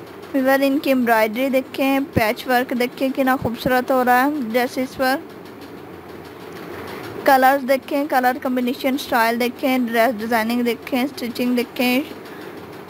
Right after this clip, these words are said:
व्यूअर, हम आपको shopping के ideas दे रहे हैं, आप, आप इतने बाय कर सकती हैं, dress design करवा सकती हैं। किसी भी अच्छे designer से आपको ideas मिल जाएंगे इनकी designing देख के कि आपने कैसे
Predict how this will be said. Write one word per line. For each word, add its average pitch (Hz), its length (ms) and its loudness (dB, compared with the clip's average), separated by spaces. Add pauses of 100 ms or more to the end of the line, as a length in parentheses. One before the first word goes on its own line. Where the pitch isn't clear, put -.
(560)
व्यूअर, 269 280 4
हम 262 180 4
आपको 233 320 0
shopping 247 500 0
के 294 80 0
ideas 240 380 2
दे 240 120 2
रहे 240 120 4
हैं, 233 60 6
आप, 247 160 2
आप 233 120 -2 (140)
इतने 247 320 0
बाय 208 220 2
कर 233 160 0
सकती 247 400 -4
हैं, 254 260 4
dress 226 260 4
design 214 420 0
करवा 240 300 2
सकती 247 400 -4
हैं। 240 240 0 (2500)
किसी 269 220 0
भी 240 120 4
अच्छे 240 260 2
designer 220 520 2
से 269 180 0
आपको 233 300 2
ideas 220 380 2
मिल 269 220 2
जाएंगे 247 400 2 (140)
इनकी 247 280 -2
designing 226 500 0
देख 240 280 0
के 240 120 0
कि 240 140 -2
आपने 226 360 2
कैसे 254 460 2